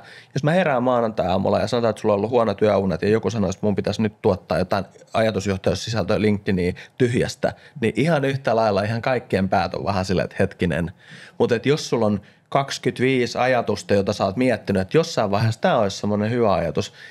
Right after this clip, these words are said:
niin totahan mä työstän joka ikinen viikko. Koska mä itse kuitenkin, nämä asiat kiinnostaa mua arjessa. Ja sittenhän se on kyse vaan niinku ehkä siitä jakelusta, milloin mä jakelen. Niin osalla ehkä vielä, jotka aloittelee tota, niin ne ajattelee, että sun pitäisi tässä hetkessä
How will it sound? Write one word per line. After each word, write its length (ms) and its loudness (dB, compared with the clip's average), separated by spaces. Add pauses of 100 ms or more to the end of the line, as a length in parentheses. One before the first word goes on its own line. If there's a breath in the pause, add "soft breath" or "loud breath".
(140 loud breath)
niin 280 -2
totahan 340 0
mä 100 0
työstän 380 0
joka 320 0
ikinen 500 0
viikko. 600 -2 (200)
Koska 220 -2
mä 120 2
itse 200 -2
kuitenkin, 420 0
nämä 140 2
asiat 300 0
kiinnostaa 480 0
mua 160 0
arjessa. 540 -2 (300 loud breath)
Ja 60 0
sittenhän 240 0
se 80 0
on 100 -2
kyse 280 0
vaan 160 2
niinku 160 -2
ehkä 160 -2
siitä 220 -2
jakelusta, 440 -2
milloin 260 2
mä 60 -4
jakelen. 480 -2 (580 loud breath)
Niin 280 -2 (120)
osalla 440 2
ehkä 220 -6
vielä, 320 2
jotka 340 0
aloittelee 540 0
tota, 200 0
niin 60 -2
ne 80 0
ajattelee, 440 0
että 120 -6
sun 100 0
pitäisi 280 -2
tässä 280 0
hetkessä 580 -4